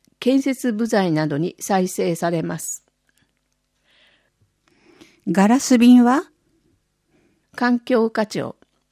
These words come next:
Speaker 1: 一升瓶、ビール瓶、牛乳瓶等はメーカーで洗浄、再利用。他の透明、茶色い瓶は再生業者で瓶に、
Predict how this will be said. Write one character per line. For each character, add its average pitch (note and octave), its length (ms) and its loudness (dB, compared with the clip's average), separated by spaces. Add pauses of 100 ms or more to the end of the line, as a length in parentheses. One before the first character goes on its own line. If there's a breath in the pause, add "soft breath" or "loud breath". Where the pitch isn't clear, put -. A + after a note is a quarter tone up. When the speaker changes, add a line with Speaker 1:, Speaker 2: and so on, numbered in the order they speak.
(500)
Speaker 1:
一 - 280 -4
升 A#3+ 220 4
瓶、 D3+ 260 -8 (140)
ビ G#3 340 0
ー G3 60 -4
ル A3 140 0
瓶、 D3 280 -6 (180)
牛 A#3+ 280 0
乳 C4 180 2
瓶 F#3 220 0
等 E3 320 -2
は C3 160 -10 (340 soft breath)
メ B3 220 2
ー B3+ 80 -2
カ E3+ 160 -4
ー D3+ 60 -6
で C#3 200 -8
洗 G3+ 360 2
浄、 F3+ 300 0
再 G3 360 0
利 F#3 160 -2
用。 C3+ 200 -10 (920)
他 A#3 300 -2
の G#3+ 260 -2 (160)
透 A3+ 260 2
明、 G#3 360 -2 (120)
茶 A3 220 0
色 A3+ 240 2
い A3 100 -2
瓶 G3+ 300 -4
は C#3 160 -10 (720)
再 B3+ 280 -2
生 B3 300 -2
業 G#3+ 220 0
者 F3 180 -4
で C#3 240 -6
瓶 F#3 320 -2
に、 - 180 -12